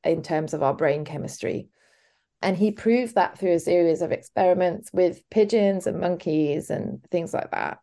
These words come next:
in which he basically set up a kind of stable reward schedule. So they had a little button, and if the pigeon or the monkey pressed the button ten times, every tenth time there would be some food.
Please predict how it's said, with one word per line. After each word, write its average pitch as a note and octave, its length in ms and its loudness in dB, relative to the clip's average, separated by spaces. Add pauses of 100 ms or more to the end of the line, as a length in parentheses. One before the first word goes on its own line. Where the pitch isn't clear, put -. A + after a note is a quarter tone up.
(120)
in G3+ 120 4
which - 280 2
he A3 200 2
basically - 1040 -2 (120)
set - 420 0
up - 240 0 (540)
a E3 420 -2
kind E3 300 -8
of D#3+ 100 -8
stable B3 480 4
reward D3+ 380 4
schedule. D3+ 760 2
So D3+ 640 2 (480)
they - 80 -8
had D#3+ 160 -2
a F3 40 2
little D#3 200 2
button, A3 540 2
and F3+ 140 0
if G3+ 440 0 (500)
the G3+ 80 0
pigeon F#3+ 440 2
or F3+ 80 4
the F3+ 140 2
monkey E3+ 600 -2
pressed E3 340 -4
the F#3 80 0
button E3+ 680 -4
ten E3 360 -4
times, G#3 720 0 (400)
every B3 360 2
tenth G3+ 500 -6
time D#3+ 640 0
there E3+ 120 6
would E3 120 6
be F3 120 2
some E3+ 180 -8
food. D3+ 480 -4